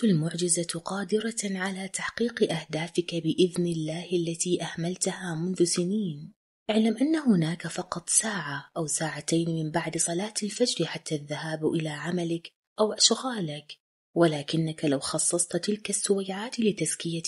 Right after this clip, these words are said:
نفسك والعمل على أهدافك، ستتغير حياتك. ساعة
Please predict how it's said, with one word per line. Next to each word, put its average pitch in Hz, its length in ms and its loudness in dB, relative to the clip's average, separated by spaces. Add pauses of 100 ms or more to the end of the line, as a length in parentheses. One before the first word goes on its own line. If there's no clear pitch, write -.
(100)
نفسك 170 520 -2
والعمل 226 520 4
على 151 340 -4
أهدافك، 160 680 -6 (140)
ستتغير 160 720 -4
حياتك. 156 800 -8 (580)
ساعة 277 420 2